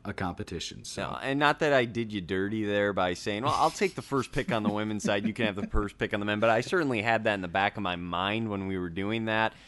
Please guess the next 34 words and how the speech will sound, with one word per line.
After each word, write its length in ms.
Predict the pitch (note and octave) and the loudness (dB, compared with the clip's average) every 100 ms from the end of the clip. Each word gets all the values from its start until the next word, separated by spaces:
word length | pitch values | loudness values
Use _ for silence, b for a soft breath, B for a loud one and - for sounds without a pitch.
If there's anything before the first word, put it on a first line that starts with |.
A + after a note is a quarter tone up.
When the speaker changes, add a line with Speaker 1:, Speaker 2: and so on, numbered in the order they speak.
| B | B
Speaker 2:
And 160 | G#2+ A2 | -2 2
you're 100 | A#2 | 4
absolutely 560 | G#2 - G#2+ G2 F#2+ | 2 0 -4 -4 -2
right. 240 | F2+ F#2 F#2 | 0 0 0
If, 120 | F#2+ - | -6 -8
if 180 | G#2+ G#2+ | -10 -4
somebody 320 | C#3+ F3 G#3 | -2 -2 -4
starts 380 | D3+ - C3 A#2+ | -6 0 0 0
putting 280 | - B2 A2+ | -4 -4 -2
up 200 | A2 - | -4 -2
those 200 | G#2+ A2 | -4 -4
kind 240 | - A2 | -4 -4
of 60 | G2 | -2
numbers, 460 | G2 G2+ G2 G2 - B B G2 | -2 -2 -2 -4 -8 B B -2
on 160 | G#2 - | -2 0
either 420 | A2 D3 C#3+ G2 | 4 4 2 -2
side, 300 | - D2+ C#2 | -4 -6 -6
the 80 | F2+ | -4
women's 320 | G#2 A2+ G2 | -2 -2 -2
or 240 | - B2+ | -2 0
the 80 | B2 | 0
men's 280 | G2+ F2+ F2 | -2 -4 -4
side, 280 | - F#2 F2+ | -2 0 0
I 100 | F#2+ | 0
would 160 | F#2+ | -2
be 80 | F2 | -6
shocked, 500 | F2 - G#2 F2+ - | -8 2 2 2 -2
because 300 | G2+ F2+ F#2+ | -10 -6 -4
what 140 | G2 F#2 | -4 -4
she 180 | B2 | -6
did 180 | A2 G#2+ | -2 -2
was 140 | G2 F2+ | -4 -6
just 240 | G2+ - | -6 -6
incredible. 640 | E2+ - G2 G2 F2 E2+ | -10 -2 0 0 0 -2